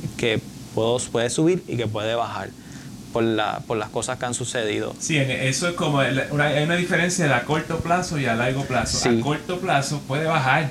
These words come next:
Speaker 2: en cualquier momento, pero
Speaker 1: Exacto.
Speaker 2: siempre a largo plazo, por lo que se ve, casi siempre va, va, va para
Speaker 1: Exacto.
Speaker 2: arriba.
Speaker 1: Y también, el, aquí también los dueños de negocio buscan mucho,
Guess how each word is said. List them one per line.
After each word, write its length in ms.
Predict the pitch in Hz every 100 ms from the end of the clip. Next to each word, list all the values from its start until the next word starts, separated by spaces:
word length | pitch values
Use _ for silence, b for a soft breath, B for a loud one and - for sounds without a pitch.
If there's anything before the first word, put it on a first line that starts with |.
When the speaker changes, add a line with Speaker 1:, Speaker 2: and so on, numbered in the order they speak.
| 127
Speaker 2:
en 100 | 127
cualquier 380 | 123 110 131 127
momento, 440 | 117 139 175 139
pero 60 | 127
Speaker 1:
Exacto. 220 | 127 123
Speaker 2:
siempre 320 | - 175 170 139
a 40 |
largo 280 | 135 170 190
plazo, 400 | 220 214 170 135 -
por 120 | 135
lo 180 | 135 -
que 100 | 143
se 200 | 147 147
ve, 280 | 202 160 - - - -
casi 260 | 135 147
siempre 440 | - 135 - 131 120
va, 300 | 120 127 - - 123
va, 140 | 123
va 60 | 123
para 180 | 123 120
Speaker 1:
Exacto. 200 | 123 127 117 104 110
Speaker 2:
arriba. 80 | 110 B B
Speaker 1:
Y 140 | 147 143
también, 600 | 131 120 143 190 160 123
el, 560 | 131 131 127 120 113 113
aquí 280 | - - 127
también 340 | 139 151 156 156
los 100 | 135
dueños 240 | 131 139
de 80 | 147
negocio 360 | 151 147 156 151
buscan 360 | 131 - 143 143
mucho, 680 | 147 - 147 135 127 113